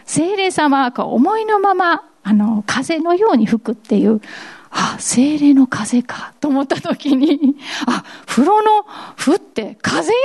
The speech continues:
やん」と思って、「あ、聖霊の風と思ったらいいんや」と思ったんですよ。で、問題は口なんですよ。口二つもいらんし、おしゃべりみたいやし、もうこんな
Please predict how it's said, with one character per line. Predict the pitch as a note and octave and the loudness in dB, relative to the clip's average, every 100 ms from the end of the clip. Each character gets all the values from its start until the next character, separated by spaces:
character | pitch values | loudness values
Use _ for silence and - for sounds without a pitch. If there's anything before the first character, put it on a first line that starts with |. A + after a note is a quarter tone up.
| B4 | -2
や | D#4 | -4
ん」 | D#4+ | -4
と | - | -2
思 | F4 A#3+ | -2 -4
っ | |
て、 | - C#4+ D4 - A3 - - - - | -4 -4 0 0 -2 -8 -20 -12 -8
「あ、 | C#4 - - _ - | -8 -10 -20 _ -6
聖 | - | -2
霊 | D#4 | 2
の | B4+ C5+ C#5 C5 B4 | 2 4 2 2 0
風 | G#4+ A4 C#5 | 0 0 0
と | D#4+ | 0
思 | C#4 G4 | 0 0
っ | - | 0
た | G4+ C#4 | -6 -6
ら | A#3+ - | -8 -2
い | C#4 | 0
い | F#4 C#4+ | 2 0
ん | |
や」 | F#3 - _ - | 0 -8 _ -6
と | |
思 | A#3 - | -4 -4
っ | |
た | - | -2
ん | G#3 | -2
で | A3+ | -2
す | - | -4
よ。 | A3+ - - - - | -6 -8 -14 -8 -2
で、 | B3+ - - | -2 -2 0
問 | B3 F4+ | 2 2
題 | F#4 F4 | 0 0
は | E4 | -2
口 | - - E4+ | -4 -2 0
な | A3+ | 0
ん | |
で | G#3+ | -2
す | - G3 | -6 -8
よ。 | - - - - - | -8 -16 -18 -16 -10
口 | - A4+ - G4+ F#4 | -4 -4 -4 -6 -6
二 | - E4+ D#4 | -6 -6 -6
つ | F4 G#4+ | -4 -2
も | G4 | 0
い | F#4 | 0
ら | G4 | 0
ん | A4+ B4 B4 | 0 0 -2
し、 | A#4 - E4+ D4 C#4+ C#4+ | -2 -2 2 4 4 2
お | D#4 D#4 | 2 0
し | F#4+ | -2
ゃ | D#4 | -4
べ | G#4 F#4 | -2 0
り | F4 D#4+ D4+ | 2 2 2
み | D4+ D#4 | 0 -2
た | F4+ E4 | -2 -2
い | D4+ | -2
や | E4 | -4
し、 | - C#4 C#4 C#4 | -4 -2 0 2
も | C#4 C4+ | 2 0
う | |
こ | C#4+ F#4 | 0 0
ん | G4 | 0
な | F#4+ | -4